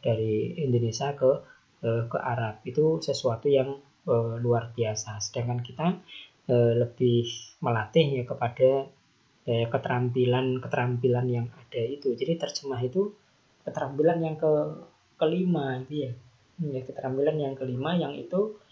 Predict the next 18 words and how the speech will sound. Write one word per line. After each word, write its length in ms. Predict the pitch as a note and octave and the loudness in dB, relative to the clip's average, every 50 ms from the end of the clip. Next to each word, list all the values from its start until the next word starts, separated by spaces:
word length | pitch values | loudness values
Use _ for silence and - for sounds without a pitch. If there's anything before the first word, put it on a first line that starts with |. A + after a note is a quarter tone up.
| _ _ _ _ _ _ - | _ _ _ _ _ _ -2
eh, 240 | D3+ C#3+ C#3 C#3 C#3 | 0 2 2 2 2
membutuhkan 880 | C#3 D3 D3 C#3+ C3+ C#3 B2+ C3+ C3 A#2+ A#2+ F3 F#3 G3 G3 F#3 F3 F3 | 0 -2 -4 -4 -4 -4 -2 -2 -2 -2 0 0 0 0 0 -2 -4 -6
pengetahuan 560 | F3+ D#3 C#3+ - - B2+ B2+ C#3 D#3+ E3 D#3+ | -8 -10 -6 -4 -2 -2 -2 -2 -4 -4 -4
yang 160 | D#3 D#3 D3 C#3+ | -6 -8 -8 -10
lebih 540 | D3 - - _ - - D3 C#3 A#2+ - - - - - - _ - | -12 -14 -16 _ -4 -2 -2 -2 -2 -4 -10 -14 -20 -20 -20 _ -10
terhadap 400 | - B2 A#2 - - C#3 - - | -6 -6 -4 -4 -4 -6 -6 -6
bahasa 320 | - B2 A2 G#2+ - - A#2+ B2+ B2 B2 B2 | -6 -4 -4 -4 -4 -4 -6 -6 -6 -6 -4
Arab 180 | B2+ B2 B2 - - | -4 -4 -6 -6 -14
itu 100 | - - | -14 -14
sendiri 460 | - - B2 A2+ A2 A#2 D#3+ E3+ E3 | -12 -10 -8 -8 -6 -4 -4 -2 -2
maupun 320 | D3+ C3 A#2+ B2 C#3+ C3 | -2 -2 0 0 0 0
bahasa 260 | B2 B2+ A2+ G#2+ - A#2 | 0 0 0 -2 -2 -4
Indonesia 480 | A2+ A2+ A2 G#2+ A2 G#2+ - - - | -4 -4 -4 -4 -4 -6 -6 -6 -8
itu 400 | D3+ B2+ A#2 - C3+ D#3 E3+ - - - - - - _ _ | -10 -6 0 4 4 4 4 0 -8 -18 -20 -20 -20 _ _
sendiri. 720 | - - A#2+ A#2+ A#2 A#2 A#2 G#2+ G#2 G2+ G2 G2 G2 G2 | -10 -4 0 2 2 2 2 2 0 -2 -4 -8 -8 -8
Jadi 400 | - - A2+ C#3 C#3+ C#3+ C#3+ C#3+ - _ _ _ _ _ _ _ - | -8 -4 0 2 2 2 2 -2 -6 _ _ _ _ _ _ _ -6
jangan 420 | - A#2+ A#2+ B2 B2 B2 B2 B2 B2+ | -4 -2 0 0 2 0 0 0 0
terlalu 640 | B2+ C3 - C3 C3 C#3+ D3 D#3 D3+ C#3+ B2 A#2+ | 0 0 0 2 2 4 4 4 4 2 -2 -6